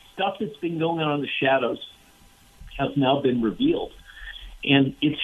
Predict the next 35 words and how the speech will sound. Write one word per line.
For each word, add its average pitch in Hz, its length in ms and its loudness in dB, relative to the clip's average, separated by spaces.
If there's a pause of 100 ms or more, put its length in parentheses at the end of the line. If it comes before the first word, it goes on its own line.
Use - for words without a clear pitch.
shocking. 139 400 2 (480)
I - 40 -14
think 165 180 -8
it's 135 100 -6
shocking 127 420 -4
for - 140 -16
all 135 280 -2
of - 80 -4
us. - 160 -10
It's 139 120 -8
shocking 143 420 -2
for - 140 -12
me. 127 380 -6 (400)
I 139 60 2
use 156 260 4
the 143 100 2
expression: 139 760 -2 (400)
uh, 135 360 0
it's 139 240 -4
as 139 140 0
if 165 200 -4
you 160 120 0
were 151 120 2
in 135 80 0
a 120 40 -6
dark 139 440 0
room, 143 180 0
you 120 100 -2
backed 131 380 0
into 117 240 0
a - 20 0
light 127 340 0 (100)
switch, 120 360 -2
and 113 140 -2
you 104 100 -2